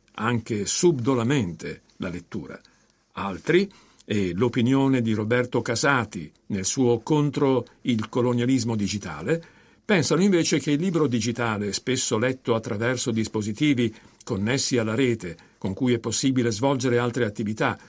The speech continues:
come giocare e guardare film, allontani dalla lettura, perché alla fine la lettura è la più faticosa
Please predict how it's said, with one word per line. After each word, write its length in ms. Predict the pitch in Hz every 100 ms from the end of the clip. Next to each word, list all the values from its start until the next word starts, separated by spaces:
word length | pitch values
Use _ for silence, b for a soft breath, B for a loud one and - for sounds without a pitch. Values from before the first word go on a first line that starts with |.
| B
come 260 | - 110 95
giocare 580 | 92 90 139 135 82 - b b
e 80 | 85
guardare 420 | 87 85 95 107
film, 560 | - 160 143 113 107 - b b b
allontani 880 | - 180 185 170 180 156 98 85 71 -
dalla 380 | - 131 107 98
lettura, 500 | 95 - - 82 - - _ _
perché 520 | - 127 175 180 160 - B B B B
alla 260 | 101 123 127
fine 760 | - 151 117 95 143 160 b b b -
la 140 | 113
lettura 520 | 123 127 - 214 208
è 40 | 180
la 100 | 143
più 160 | 196
faticosa 760 | 170 165 160 - 175 120 80